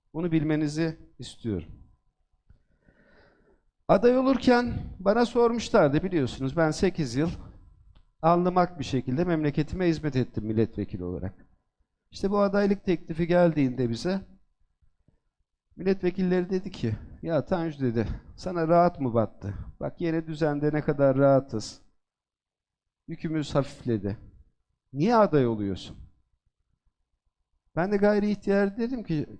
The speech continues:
"Çünkü Bolu'yu seviyorum." dedim. Sonrasında bu benim sloganım haline de geldi seçimde.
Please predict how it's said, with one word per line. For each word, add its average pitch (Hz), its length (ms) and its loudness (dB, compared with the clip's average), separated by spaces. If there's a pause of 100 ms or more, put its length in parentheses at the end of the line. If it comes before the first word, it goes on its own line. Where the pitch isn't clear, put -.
"Çünkü 214 320 -8
Bolu'yu 202 320 0
seviyorum." 156 580 -2
dedim. - 220 -14 (1700)
Sonrasında 208 540 -2
bu 190 140 -2
benim 202 420 0 (340)
sloganım 175 600 2
haline 123 380 4
de 117 80 2
geldi 110 280 2
seçimde. 123 580 -6